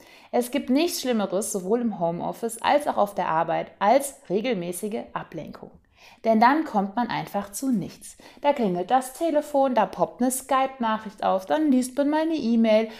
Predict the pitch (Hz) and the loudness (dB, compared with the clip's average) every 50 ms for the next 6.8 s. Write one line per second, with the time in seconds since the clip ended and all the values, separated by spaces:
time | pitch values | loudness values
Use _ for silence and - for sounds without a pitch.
0 | - - - 339 330 311 320 320 330 311 285 277 254 240 - 220 208 214 214 202 | -16 -8 -6 -4 -2 0 0 -2 0 0 0 0 -2 -2 -2 -2 -2 0 -2 -4
1 | 202 - 214 202 196 190 196 196 196 - - 302 277 247 277 277 277 269 240 262 | -4 -4 -6 -6 -4 -6 -6 -8 -8 -4 -2 -2 2 4 6 6 6 4 2 -2
2 | 220 208 - - _ _ _ 254 - - 339 381 403 403 - 370 330 269 247 226 | -8 -8 -12 -18 _ _ _ -16 -10 -6 -4 -4 -4 -4 -4 -2 2 4 4 4
3 | 196 170 175 220 277 - - 254 247 240 - - 233 220 226 - - 202 202 208 | 4 4 2 2 0 0 0 -2 -4 -4 -4 -4 -4 -4 -4 -2 -2 -2 -2 -2
4 | 208 - - - - - - - - - 330 311 302 - - 277 285 - 269 262 | -4 -8 -16 -20 -20 -20 -20 -8 0 2 4 4 4 4 0 0 0 2 2 2
5 | 247 240 226 220 220 202 185 185 185 185 196 175 175 220 233 254 247 247 220 196 | 2 0 0 0 0 0 0 0 -2 -4 -4 -4 2 4 4 4 4 2 -2 -6
6 | - - 175 170 185 185 - - 196 196 202 208 285 302 311 302 | -4 -4 -4 -4 -6 -6 -6 -4 -4 -4 -2 -2 0 0 0 -2